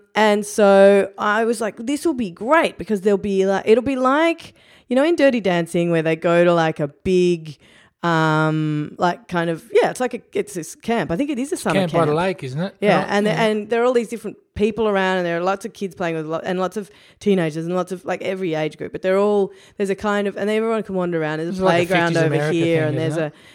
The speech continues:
Speaker 1: yeah. Well, it's a little bit based on that model, and all of the places, are, it's like it's in the Alps because they've all got those. They're all triangles.
Speaker 2: Pitched roofs.
Speaker 1: The roo-, yeah, pitched roofs, uh, for all the snow that happens in Bendigo. <laughs>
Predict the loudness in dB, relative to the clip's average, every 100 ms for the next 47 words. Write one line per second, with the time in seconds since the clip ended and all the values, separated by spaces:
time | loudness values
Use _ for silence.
0 | _ 2 2 6 4 4 -2 -2 0 0
1 | -2 -2 -2 -2 -4 -6 -4 -4 -2 0
2 | 2 0 -2 -2 -2 -2 -4 _ _ _
3 | _ _ _ _ _ _ 2 4 4 0
4 | -2 -4 -2 0 2 2 4 4 2 -2
5 | 2 2 0 -2 -2 -2 -8 -12 -10 -6
6 | -2 0 2 2 2 0 2 2 2 0
7 | 2 4 4 2 -2 -2 -6 -14 -20 _
8 | -8 -8 -6 -4 -4 -4 -10 -20 -8 -4
9 | 0 0 0 0 0 -2 -6 -6 -4 -4
10 | -4 -6 -6 -6 -6 -4 -4 -4 -2 0
11 | 0 -4 -6 -8 -8 -8 -10 -8 -8 -4
12 | -4 0